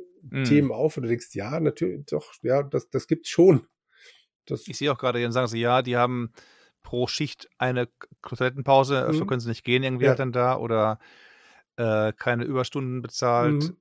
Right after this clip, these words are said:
Speaker 1: und ihre Mittagspause sind fünfzehn Minuten im
Speaker 2: Ja,
Speaker 1: Prinzip halt.
Speaker 2: genau, ja.
Speaker 1: Mhm.
Speaker 2: Und dann halt viel Quatsch drumrum, aber so ein bisschen Kern ist schon drin,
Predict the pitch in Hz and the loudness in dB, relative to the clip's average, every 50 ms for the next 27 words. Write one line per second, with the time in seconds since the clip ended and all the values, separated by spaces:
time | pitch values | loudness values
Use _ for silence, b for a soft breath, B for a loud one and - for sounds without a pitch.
0 | _ _ _ _ _ _ _ _ _ _ _ 131 120 120 120 117 117 117 113 117 | _ _ _ _ _ _ _ _ _ _ _ -6 -4 -2 -2 -2 -2 -2 -2 -4
1 | 120 117 - - - 131 117 113 107 110 123 120 117 - - 123 117 110 117 113 | -6 -8 -10 -14 -14 -8 -4 -4 -2 -2 -2 -4 -6 -6 -4 -4 -4 -4 -6 -8
2 | - 127 120 - - 117 110 113 113 107 - 98 90 104 98 131 123 101 101 101 | -8 -10 -10 -8 -8 -6 -4 -4 -6 -6 -8 -10 -6 0 0 0 0 0 -4 -8
3 | 98 95 95 95 143 127 113 - - - _ _ _ _ - - - - - _ | -10 -8 -6 -4 -2 -2 -2 -2 -4 -8 _ _ _ _ -12 -10 -10 -10 -12 _
4 | _ _ _ - 113 107 92 90 95 92 _ _ _ _ _ _ _ _ _ _ | _ _ _ -10 -8 -8 -8 -10 -12 -16 _ _ _ _ _ _ _ _ _ _
5 | _ _ _ _ _ _ _ _ _ _ _ _ _ _ _ _ _ _ 82 82 | _ _ _ _ _ _ _ _ _ _ _ _ _ _ _ _ _ _ -12 -12
6 | 78 76 80 95 104 - - - 113 104 - - 104 - - - - 92 92 87 | -10 -6 -4 -4 -4 -4 -4 -6 -8 -6 -4 -6 -6 -6 -6 -8 -6 -6 -6 -2
7 | 82 113 120 139 143 - 113 117 104 107 104 104 98 b b b b b b b | 0 0 0 0 -2 -4 -8 -2 2 4 4 4 2 b b b b b b b
8 | b b b b b b - 156 135 123 107 104 107 139 - - 156 139 127 - | b b b b b b -12 -6 -4 -4 -2 0 -2 -2 0 0 0 0 0 0
9 | - 113 120 127 131 123 - - - 120 110 110 107 107 110 110 113 | -2 -2 0 -2 -2 -4 -4 -6 -4 -4 -2 0 0 0 0 0 -4